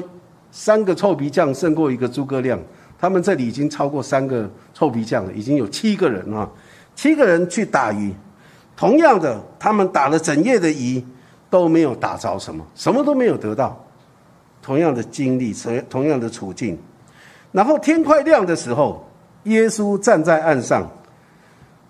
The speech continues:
因为那时候耶稣已经从死里复活，所以门徒呢，不知道那是耶稣，跟耶稣不熟，呃，死里复活的耶稣不熟了。那个在肉身的耶稣他们很熟，可是死里复活的耶稣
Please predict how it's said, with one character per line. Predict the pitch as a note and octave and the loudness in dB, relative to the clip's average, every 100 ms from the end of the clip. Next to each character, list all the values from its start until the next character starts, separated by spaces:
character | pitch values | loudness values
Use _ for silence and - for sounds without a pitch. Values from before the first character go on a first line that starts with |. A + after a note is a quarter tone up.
| _ _ _ - | _ _ _ -2
因 | A3 | 2
为 | A#3+ | 4
那 | A#3+ | 2
时 | G3+ | 2
候 | F#3+ | 0
耶 | F#3+ E3+ | 2 0
稣 | F#3 | 0
已 | D3+ | -4
经 | A2+ C3+ C3+ | -4 -4 -4
从 | C3+ B2 | -2 -4
死 | B2 C3+ | -2 -4
里 | B2 | -4
复 | A2+ A#2+ | -6 -8
活， | F#2+ F2 F#2+ | -10 -10 -12
所 | - A3 | -2 0
以 | B3 | 2
门 | E3 E3 G#3 | 2 2 0
徒 | D3 | 0
呢， | D3+ D3 D3 - | 2 0 -2 -2
不 | |
知 | D4 C#4+ | -2 2
道 | C4 | 2
那 | A#3 G#3+ | 2 -2
是 | G#3 | -2
耶 | E3+ D3 | -2 -2
稣， | C3+ A#2+ G#2 - - _ | -2 -6 -8 -12 -20 _
跟 | - B3 | 0 0
耶 | B3+ | 2
稣 | A#3+ A#3+ | 0 -2
不 | G#3 B3 | -2 -4
熟， | - F#2 F2 - _ _ - | -2 -4 -4 -14 _ _ -2
呃， | D#3 C3 | -2 -2
死 | - A3 | -4 0
里 | C#4+ | 0
复 | A3+ D4 | 2 2
活 | F#3+ D3+ | 2 2
的 | |
耶 | D#3+ D#3+ | 2 2
稣 | D#3 | 2
不 | D3+ D3+ | 0 -2
熟 | G#2 G2 | -2 -6
了。 | E2+ - - - - | -8 -14 -20 -20 -2
那 | G#3+ | 0
个 | G#3+ - | 2 2
在 | A#3+ | 2
肉 | G#3 C#4+ G#3 | 4 4 4
身 | G3+ G3 | -2 0
的 | E3 D3+ | 0 -2
耶 | G3 F3+ | 0 0
稣 | E3+ D#3+ | 0 -2
他 | F#3 | 0
们 | F3+ A2 | 0 0
很 | G#2 | -4
熟， | - F2+ F2 - - | -6 -8 -10 -18 -20
可 | - F#3+ | -4 -2
是 | A#3 | -2
死 | - A#3+ | -2 -2
里 | F3 | -2
复 | D#3+ G3+ | -2 -2
活 | D3 | -2
的 | C#3 | 0
耶 | D3+ | -2
稣 | D3 C#3+ | -2 -6